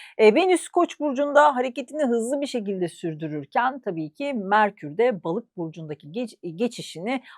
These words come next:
artık beş derece üzerine çıkartmaya başlayacak. Bu hafta içerisinde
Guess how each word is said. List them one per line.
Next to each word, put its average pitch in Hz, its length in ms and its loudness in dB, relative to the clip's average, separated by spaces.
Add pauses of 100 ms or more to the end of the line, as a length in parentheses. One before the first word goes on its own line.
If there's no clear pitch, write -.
artık - 340 4
beş 226 360 2
derece 165 340 -2
üzerine 165 460 -6
çıkartmaya 185 680 -4
başlayacak. 151 680 -8
Bu 208 180 -4
hafta - 380 -6
içerisinde 170 760 -6